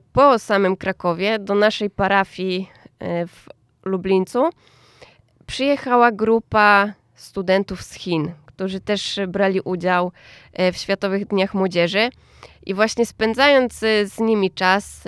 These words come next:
e, rozmawiając, dzieląc się też, e, swoim doświadczeniem,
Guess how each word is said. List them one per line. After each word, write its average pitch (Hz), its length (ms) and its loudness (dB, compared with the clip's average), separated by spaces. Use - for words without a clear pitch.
e, 180 560 0
rozmawiając, 196 1040 0
dzieląc 196 460 0
się - 120 -16
też, - 340 -10
e, 185 220 -2
swoim 196 400 -4
doświadczeniem, 196 840 -2